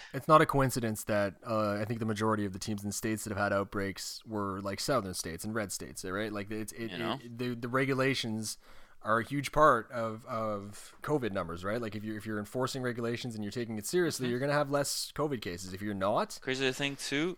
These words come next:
Speaker 2: before Biden came into it, the, um, the, the government buildings, you didn't have to wear a mask. Now they made it, like, they have to, uh, after November, after
Speaker 1: I can't
Speaker 2: January
Speaker 1: believe that
Speaker 2: twentieth, you
Speaker 1: was,
Speaker 2: know? Like,
Speaker 1: yeah.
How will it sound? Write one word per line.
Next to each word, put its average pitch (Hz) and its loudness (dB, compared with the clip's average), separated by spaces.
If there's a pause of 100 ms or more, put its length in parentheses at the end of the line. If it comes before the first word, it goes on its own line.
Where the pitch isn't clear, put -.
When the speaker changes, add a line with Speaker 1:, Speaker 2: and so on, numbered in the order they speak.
Speaker 2:
before 127 -2 (140)
Biden 120 6
came 117 -2
into 135 -2
it, 131 0 (220)
the, 104 0
um, 90 0 (760)
the, 92 4
the 92 2
government 110 2
buildings, 120 0
you 107 -4
didn't 117 -6
have 117 -4
to 101 -10
wear 113 2
a 98 -4
mask. 107 4
Now 95 2
they 104 0
made 104 2
it, - -2
like, 87 0 (240)
they 95 -4
have 98 4
to, 87 -6
uh, 71 0
after 87 -4
November, 90 -6
after 95 2
Speaker 1:
I - -2
can't - 2
Speaker 2:
January 120 2
Speaker 1:
believe 107 0
that 95 2
Speaker 2:
twentieth, 85 -2
you - -4
Speaker 1:
was, 80 -8
Speaker 2:
know? 92 -4
Like, 107 -6
Speaker 1:
yeah. - -16